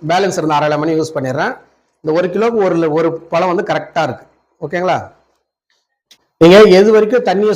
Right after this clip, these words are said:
சுண்ட வச்சு தம் பண்றீங்களோ, அவ்வளோ வந்து ரைஸ் வந்து நல்லா சாஃப்டா இருக்கும், ஒன்னோட ஒண்ணு ஒட்டாம இருக்கும். ஓகேங்களா? சீரக சம்பா அரிசியா இருந்தாலுமே என்னை பொறுத்த வரைக்கும் பிரியாணின்னா ஒன்னோட ஒண்ணு ஒட்டக்கூடாது. அதுதான் நான் வந்து பிரியாணியா ஒத்துக்குவேன். அப்படியே வந்து தொக்கு மாதிரிலாம் இருக்கக்கூடாது பிரியாணினா,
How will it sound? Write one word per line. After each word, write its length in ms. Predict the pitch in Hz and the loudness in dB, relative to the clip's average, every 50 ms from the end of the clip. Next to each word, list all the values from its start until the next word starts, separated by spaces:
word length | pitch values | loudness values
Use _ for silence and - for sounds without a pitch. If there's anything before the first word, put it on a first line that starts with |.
| - | -4
சுண்ட 260 | 202 190 202 196 214 | -4 -4 -2 -2 -2
வச்சு 520 | 196 185 170 180 - 233 247 269 - _ _ _ _ _ _ | -2 -2 -4 -4 -4 -4 -4 -6 -8 _ _ _ _ _ _
தம் 260 | 151 165 180 196 180 | -4 -4 -4 -2 -2
பண்றீங்களோ, 500 | 208 185 170 165 160 156 160 202 233 240 - - | -4 -2 -2 -2 -2 -2 0 0 0 -2 -2 -4
அவ்வளோ 320 | 160 160 170 180 185 180 175 | -2 -2 0 0 0 0 0
வந்து 200 | 165 165 196 226 | 0 0 0 0
ரைஸ் 340 | 196 170 170 185 170 - 185 | 0 0 -2 -2 -4 -4 -4
வந்து 160 | 170 170 185 | -4 -2 -2
நல்லா 180 | 175 165 170 | -2 -4 -4
சாஃப்டா 480 | 170 170 - 156 156 165 160 - - 170 | -6 -6 -4 -2 -2 -2 -4 -4 -4 -4
இருக்கும், 300 | 160 147 156 190 170 160 | -4 -4 -4 -6 -6 -4
ஒன்னோட 180 | 160 165 165 156 | -4 -4 -4 -4
ஒண்ணு 240 | 151 147 143 135 | -4 -4 -6 -6
ஒட்டாம 340 | 135 127 - 156 156 156 151 | -8 -6 -6 -4 -4 -4 -4
இருக்கும். 260 | 135 127 110 117 - - _ _ _ _ _ _ _ - | -6 -8 -10 -14 -20 -20 _ _ _ _ _ _ _ -12
ஓகேங்களா? 520 | 139 143 139 127 131 147 180 233 247 - - - _ _ _ _ _ - - | -10 -8 -8 -6 -4 -4 -4 -4 -6 -8 -12 -20 _ _ _ _ _ -8 -6
சீரக 220 | 240 277 285 254 | -4 -2 -2 -2
சம்பா 340 | 233 - 214 202 196 185 175 | -2 -2 -4 -2 0 0 0
அரிசியா 260 | 170 170 - 202 196 185 | -2 -2 -2 -2 0 0
இருந்தாலுமே 600 | 175 170 170 165 156 156 165 196 214 233 226 - | 0 0 -2 -2 -2 -2 -2 -2 -2 -2 -4 -4
என்னை 240 | 180 170 180 214 214 | -4 -4 -2 -2 -2
பொறுத்த 280 | 180 196 185 156 185 180 | -2 -2 -4 -4 -4 -6
வரைக்கும் 240 | 180 196 208 180 | -4 -4 -4 -4
பிரியாணின்னா 440 | 165 170 190 196 190 180 170 170 190 196 180 165 | -2 -2 -2 -2 -2 -4 -4 -4 -4 -4 -4 -4
ஒன்னோட 220 | 165 180 180 175 | -4 -4 -4 -4
ஒண்ணு 300 | 160 151 165 185 170 151 | -4 -4 -4 -4 -4 -4
ஒட்டக்கூடாது. 460 | 147 147 - 156 151 135 123 117 - _ _ _ _ _ _ _ _ _ _ | -4 -6 -6 -6 -6 -6 -6 -8 -10 _ _ _ _ _ _ _ _ _ _
அதுதான் 340 | _ 147 151 156 170 202 214 | _ -4 -2 0 0 0 0
நான் 260 | 196 170 160 160 160 | -2 -2 -2 -2 -2
வந்து 180 | 165 185 170 165 | -2 -4 -2 -2
பிரியாணியா 260 | 165 160 156 165 160 151 | -2 -2 -2 -2 -4 -4
ஒத்துக்குவேன். 220 | 143 135 147 139 | -4 -4 -6 -6
அப்படியே 340 | 135 139 160 170 180 185 190 | -4 -2 -2 -2 0 0 0
வந்து 180 | 196 180 180 170 | 0 0 -2 -4
தொக்கு 320 | 175 - 165 - - - | -6 -6 -8 -10 -10 -8
மாதிரிலாம் 320 | 202 185 170 165 175 185 | -6 -4 -4 -2 -2 -2
இருக்கக்கூடாது 460 | 180 165 160 151 156 147 143 135 135 139 | -4 -4 -4 -4 -4 -4 -4 -4 -4 -4
பிரியாணினா, 380 | 147 147 143 139 135 135 131 | -4 -4 -4 -6 -8 -10 -12